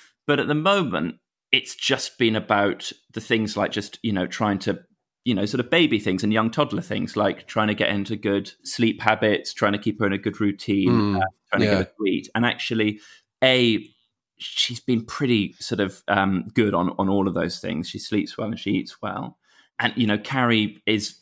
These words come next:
Speaker 1: she's very good at that. And she has sort of thought a lot about it and read a lot about it and was very good at getting a sort of routine going early doors. So I, I slot into that, I think, um, quite, quite sort of agreeably. I don't bring any radical theories to the table.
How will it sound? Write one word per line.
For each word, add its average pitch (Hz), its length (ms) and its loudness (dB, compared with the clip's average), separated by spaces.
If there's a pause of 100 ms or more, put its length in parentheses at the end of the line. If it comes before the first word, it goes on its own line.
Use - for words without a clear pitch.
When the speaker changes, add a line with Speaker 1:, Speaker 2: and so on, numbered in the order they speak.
(120)
Speaker 1:
she's 117 260 2
very 104 240 4
good 95 180 -2
at - 120 -2
that. - 240 0
And 95 140 -2
she 101 600 2
has 95 160 -2
sort 95 100 -4
of - 80 -8
thought 107 280 2
a 98 40 0
lot 90 80 0
about 90 240 0
it - 60 -2
and 95 120 0
read 95 140 -2
a - 20 0
lot 90 140 2
about - 240 -2
it - 100 0
and 92 180 2
was 92 120 -2
very 98 280 2
good 95 180 0
at - 80 -4
getting 92 200 0
a 90 60 0
sort 90 140 -4
of 87 80 -6
routine 90 340 -2
going 90 300 2
early 92 200 2
doors. 92 320 0
So 90 160 2
I, 104 140 2 (140)
I 101 280 0
slot - 420 -2
into 98 240 -4
that, 117 180 0
I - 40 -8
think, - 380 -6 (460)
um, 90 440 2 (220)
quite, 90 320 -2
quite - 260 -4
sort 85 120 -2
of 95 180 -6
agreeably. 104 720 0
I 92 180 -2
don't 104 260 0
bring - 240 -6
any 95 320 -2 (280)
radical 107 580 -2
theories 87 440 -2
to 87 100 -12
the - 100 -12
table. 104 540 -2